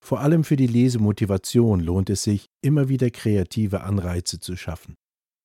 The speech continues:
Versuchen Sie es doch mal mit einer kompletten Lesewoche als Projekt. Mit den Tipps aus diesem Podcast können Sie auf spielerische Art und Weise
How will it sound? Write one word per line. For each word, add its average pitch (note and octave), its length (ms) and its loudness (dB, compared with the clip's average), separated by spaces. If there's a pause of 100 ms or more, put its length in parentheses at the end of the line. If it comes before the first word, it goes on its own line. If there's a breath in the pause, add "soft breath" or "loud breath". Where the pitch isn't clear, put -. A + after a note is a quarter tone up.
(240)
Versuchen D3+ 440 0
Sie C3+ 100 0
es B2 120 -2
doch A#2 180 -2
mal B2 240 2
mit A#2 120 2
einer G#2+ 200 0
kompletten A#2 480 -2
Lesewoche A2+ 680 0
als - 200 -10
Projekt. - 580 -4 (800)
Mit G#2 120 -6
den A2 120 2
Tipps - 260 4
aus C#3 160 -2
diesem B2+ 280 -2
Podcast - 640 -6
können A#2+ 260 2
Sie A2+ 140 -2
auf G#2 100 -8
spielerische C#3+ 640 -4
Art G#2+ 240 -4
und F#2 160 -6
Weise G2+ 400 0